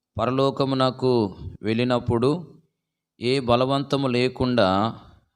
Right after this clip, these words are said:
ప్రతి విషయమును ప్రభు మనతో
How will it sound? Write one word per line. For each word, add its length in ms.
ప్రతి 400
విషయమును 920
ప్రభు 360
మనతో 800